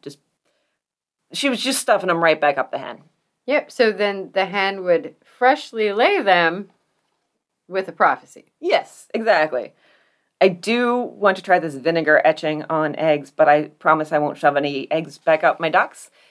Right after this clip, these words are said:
Speaker 1: And they're not even laying anyhow, <laughs> so I couldn't. It would, it would
Speaker 2: Yeah.
Speaker 1: be brand new eggs <laughs> for the ducks
Speaker 2: Well,
Speaker 1: if I
Speaker 2: and,
Speaker 1: did.
Speaker 2: and it does work. And, uh, think about Easter eggs. You always use vinegar for Easter eggs 'cause that's what helps to dye
Speaker 1: True,
Speaker 2: them.
Speaker 1: yeah, yeah. I haven't done Easter eggs in a really long time, <laughs> obviously.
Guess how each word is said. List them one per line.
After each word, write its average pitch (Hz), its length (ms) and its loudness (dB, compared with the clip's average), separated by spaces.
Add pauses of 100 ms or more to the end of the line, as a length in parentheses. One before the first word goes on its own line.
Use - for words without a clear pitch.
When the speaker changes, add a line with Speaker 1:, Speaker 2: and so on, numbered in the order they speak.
(100)
Speaker 1:
And 185 140 0
they're 202 100 4
not 196 160 2
even 175 220 0
laying 170 240 2
anyhow, 170 340 0
<laughs> - 20 -8
so - 200 0
I 143 60 2
couldn't. 156 420 -2 (300)
It 165 140 0
would, 156 200 -6
it 165 80 2
would 143 100 0
Speaker 2:
Yeah. 147 40 -6
Speaker 1:
be - 80 -6
brand 247 320 2
new 233 160 4
eggs 160 400 0
<laughs> 587 280 -4
for - 100 -6
the 226 140 2
ducks - 80 -6
Speaker 2:
Well, 302 200 4
Speaker 1:
if 208 100 -2
I - 40 8
Speaker 2:
and, 285 100 2
Speaker 1:
did. - 260 2
Speaker 2:
and 277 160 2
it 285 100 -2
does 311 300 2
work. 170 440 -4 (480)
And, 214 360 0
uh, 180 280 -20
think 294 200 -2
about 277 180 2
Easter 233 320 -8
eggs. 147 220 -6
You 214 120 -2
always 226 260 0
use 196 140 -10
vinegar 180 360 -2
for - 140 -10
Easter 180 300 -8
eggs 139 200 -6
'cause 156 120 -8
that's 165 200 4
what 165 80 -6
helps 156 380 -2 (120)
to 170 100 -8
dye 165 260 2
Speaker 1:
True, 196 80 2
Speaker 2:
them. 156 240 -2
Speaker 1:
yeah, 147 380 0
yeah. 160 200 -10
I 170 60 -4
haven't 165 160 -2
done 156 140 -2
Easter 156 220 -2
eggs 185 120 -6
in 202 80 -6
a 220 60 4
really 208 240 2
long 175 220 -4
time, 156 340 -8
<laughs> 170 40 -20
obviously. - 680 -16